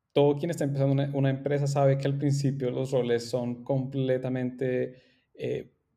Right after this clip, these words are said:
no son muy vi-, no son muy claros, sino todo el mundo hace de todo. Entonces, todos nos dedicábamos a vender, a, a,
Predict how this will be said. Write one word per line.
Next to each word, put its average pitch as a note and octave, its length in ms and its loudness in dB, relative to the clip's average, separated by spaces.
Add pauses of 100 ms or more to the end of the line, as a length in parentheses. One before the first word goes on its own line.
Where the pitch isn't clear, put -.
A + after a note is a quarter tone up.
(200)
no C#3+ 80 0
son D3 120 -2
muy D3+ 100 2
vi-, D#3 200 -2
no D3 100 0
son C#3+ 160 0
muy C#3+ 140 4
claros, C#3 340 0
sino A#2 500 -2
todo C#3+ 120 4
el D3 60 2
mundo D#3 180 0
hace C#3 200 0
de C#3 60 -2
todo. A#2+ 200 0
Entonces, A#2 600 -4 (340)
todos C#3 160 10
nos C3+ 120 6
dedicábamos B2+ 760 2
a B2 60 2
vender, C#3 600 4
a, A#2 320 -2
a, - 160 -4